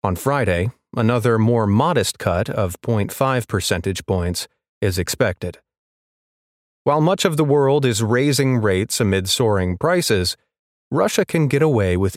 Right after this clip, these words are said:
easing. That is because after the initial shock of sanctions, high energy prices have buoyed the economy.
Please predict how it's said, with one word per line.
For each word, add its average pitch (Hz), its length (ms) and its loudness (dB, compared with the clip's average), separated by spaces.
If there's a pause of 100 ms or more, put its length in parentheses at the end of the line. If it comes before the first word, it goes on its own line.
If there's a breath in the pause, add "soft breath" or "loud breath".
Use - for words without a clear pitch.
easing. 131 480 -2 (640)
That 101 160 0
is 90 80 0
because 117 480 0
after 117 320 -2
the 107 140 0
initial 117 360 2
shock 139 460 -2
of 92 180 -2
sanctions, 107 680 -2 (380)
high 196 220 0
energy 175 480 0
prices 95 640 -2
have 127 220 -2
buoyed 110 420 2
the 98 100 2
economy. 104 580 -2